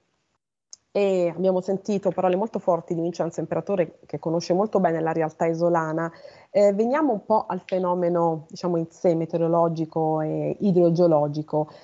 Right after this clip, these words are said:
Eh, tanta pioggia, mai così tanta pioggia negli ultimi vent'anni. Eh, ci sono dei dati del C N R e il W W F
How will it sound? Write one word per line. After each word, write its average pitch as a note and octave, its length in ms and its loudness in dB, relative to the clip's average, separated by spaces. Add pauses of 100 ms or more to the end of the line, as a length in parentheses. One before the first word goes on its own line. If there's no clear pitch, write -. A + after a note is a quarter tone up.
(140)
Eh, - 180 -2
tanta C#4+ 480 0
pioggia, F#3 380 0
mai B3+ 400 -4
così G#3+ 400 -4
tanta D#3 320 -4
pioggia D#3 380 -2
negli E3+ 160 0
ultimi E3+ 320 -2
vent'anni. D#3+ 800 -2
Eh, D#3+ 260 0
ci F#3+ 100 -4
sono F#3 240 0
dei F#3 140 4
dati G3+ 360 2
del E3 120 -2
C - 200 -14
N E3 180 -4
R A#3 400 0
e F#3+ 220 2
il F#3+ 80 0
W F3+ 120 -2
W G#3 240 2
F F3 280 -6